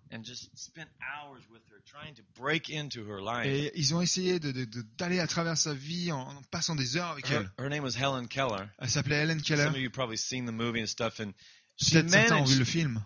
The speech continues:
Speaker 1: to break out of her barriers and communicate with the rest of the
Speaker 2: Elle a
Speaker 1: world.
Speaker 2: réussi à passer à travers cette barrière,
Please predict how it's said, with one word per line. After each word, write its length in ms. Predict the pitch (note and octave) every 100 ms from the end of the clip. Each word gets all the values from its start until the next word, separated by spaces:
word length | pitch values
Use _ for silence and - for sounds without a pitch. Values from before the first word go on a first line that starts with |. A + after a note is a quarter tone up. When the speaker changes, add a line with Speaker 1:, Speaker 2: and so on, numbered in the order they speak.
| -
Speaker 1:
to 100 | - A2+
break 300 | - D#3+ D#3 -
out 240 | C#3+ F3 D#3+
of 140 | B2 -
her 120 | A#2+ G#2
barriers 400 | - C3+ C#3+ B2 A#2
and 60 |
communicate 600 | G#2+ - C3 E3 F#3 D3
with 100 | A#2
the 80 | G#2+
rest 280 | G2 G2 -
of 40 | -
the 40 |
Speaker 2:
Elle 80 | C#3+
a 60 | D#3+
Speaker 1:
world. 100 | D#3+
Speaker 2:
réussi 320 | G3 G#3 - E3+
à 40 | - _
passer 300 | G3+ F#3 -
à 60 | D#3+
travers 280 | D#3 D#3 D3
cette 200 | C#3+ A2
barrière, 600 | B2+ D#3+ D3+ B2+ A2 B2